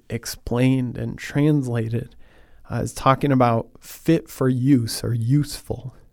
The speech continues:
manageable, mild, pleasant, as opposed to harsh, hard,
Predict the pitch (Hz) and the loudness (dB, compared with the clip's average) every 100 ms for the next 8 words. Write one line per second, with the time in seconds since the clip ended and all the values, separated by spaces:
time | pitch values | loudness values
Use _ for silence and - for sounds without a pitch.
0 | _ _ - - 123 135 143 127 113 117 | _ _ -12 0 2 4 4 0 -4 -8
1 | 123 135 - _ - - - _ - - | -10 -12 -12 _ -20 -20 -20 _ -20 -20
2 | - - - - 107 117 123 123 110 101 | -20 -20 -20 -12 -4 -2 0 0 -2 -4
3 | - 117 - _ _ - - 123 127 120 | -6 -10 -14 _ _ -10 -6 2 2 2
4 | 113 107 - - - _ _ _ _ - | -2 -6 -12 -20 -20 _ _ _ _ 0
5 | 135 123 117 - 143 147 139 123 - - | 2 2 -2 -2 2 4 4 0 -6 -6
6 | 117 - - 123 127 123 - - - - | -6 -4 0 2 2 -2 -8 -18 -20 -2
7 | 120 120 120 123 | 0 0 -2 -4